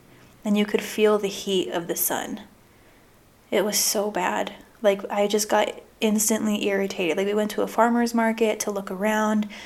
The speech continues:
and I just was in a bad mood the entire time because I was so hot and so <laughs> uncomfortable. And, yeah. Like, other than that, it was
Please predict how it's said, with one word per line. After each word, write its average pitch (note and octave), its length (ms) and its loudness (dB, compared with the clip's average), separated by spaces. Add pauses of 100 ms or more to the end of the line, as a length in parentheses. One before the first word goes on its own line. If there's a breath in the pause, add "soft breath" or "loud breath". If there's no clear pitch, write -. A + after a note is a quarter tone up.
(640 loud breath)
and G#3+ 140 4
I G#3 100 6
just G3+ 280 4
was G#3 140 4
in G3 100 2
a F#3+ 60 -2
bad F#3 280 2
mood G3 280 -2
the G3+ 120 -2
entire G3 400 -2
time G3 300 -4
because G3 240 -4
I G3 80 0
was G3 120 -2
so - 380 4
hot F#3+ 400 2
and G#3 180 -2
so G#3 220 -2
<laughs> - 20 2
uncomfortable. G#3 960 0 (880 loud breath)
And, G3 500 2 (960)
yeah. A#3 400 -4 (600 loud breath)
Like, G#3+ 300 2
other B3+ 260 6
than B3 220 4
that, G#3 400 4
it - 160 0
was G#3 480 2